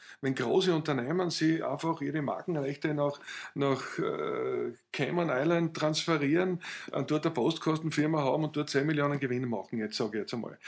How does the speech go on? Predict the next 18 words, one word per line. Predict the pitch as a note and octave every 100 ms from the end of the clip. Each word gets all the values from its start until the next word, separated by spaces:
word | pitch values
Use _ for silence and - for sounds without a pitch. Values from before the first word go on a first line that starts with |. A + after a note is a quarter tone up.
| -
und | - B2+
nicht | D#3+ D#3
versteuern, | D#3 - C3 B2 F2+
ja. | G#2+ F3 - - - -
Das | D#3+ G3+
ist | G3+
etwas, | E3+ F#3+ G3 F#3
das, | - F3 -
das | E3+ E3 -
ist | C3+ C#3+ -
für | F#3+
mich | F#3+ G3+
unerträglich | D#3 G#3+ G#3 E3+ C#3+ F3+ G#3+ G#2+ -
und | D#3 C#3+
das | D#3 C3+
würde, | D#3+ F#3+ G3+ G3+ - - - _ _ _ _ _ _ _ _ _ -
das, | E3 - - _ _ -
äh, | E2+ - - - - -